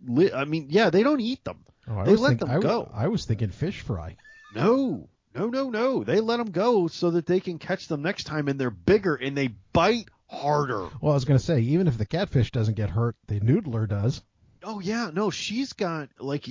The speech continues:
Speaker 1: um, they have to put, like, she's a model, uh, in, in real life. Like, that's what she does, is, is modeling for outdoor stuff and all that kind of stuff. And they have to put makeup all over her arm because she's constantly bruised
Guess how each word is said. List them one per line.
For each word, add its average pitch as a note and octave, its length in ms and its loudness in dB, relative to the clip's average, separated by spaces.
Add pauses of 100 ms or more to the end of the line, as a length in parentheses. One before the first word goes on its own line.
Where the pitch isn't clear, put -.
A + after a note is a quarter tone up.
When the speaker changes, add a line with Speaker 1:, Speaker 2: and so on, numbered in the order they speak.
(120)
Speaker 1:
um, G2+ 460 -6
they E3 100 6
have G3+ 340 -2
to D#3 120 -2
put, B2+ 260 0
like, A#2 160 -2
she's F#3+ 240 -4
a A#2 60 2
model, G2 560 -4 (180)
uh, E2+ 460 -4
in, F#2 420 -8
in F#2+ 380 -4
real A#2+ 200 6
life. C#2+ 300 -4
Like, F2+ 160 -8
that's G2 300 -8
what - 100 -8
she - 140 -4
does, E2+ 340 -4
is, F2 340 -8
is F#2 200 -2
modeling F#2 400 -2
for - 120 -8
outdoor F#2 360 -4
stuff - 260 -8
and E2 80 -8
all D#2+ 120 -4
that E2+ 100 -8
kind D#2 120 -12
of E2+ 60 -10
stuff. - 260 -10 (540)
And C3 160 4
they F3 140 6
have E3+ 320 0
to C#3 80 -4
put - 260 -4
makeup G#2+ 560 -2
all A2+ 240 -2
over A2 160 -2
her F#2+ 160 -10 (100)
arm A#2 220 -4
because A2 240 -6
she's - 200 -4
constantly C3 680 -4
bruised G2+ 960 4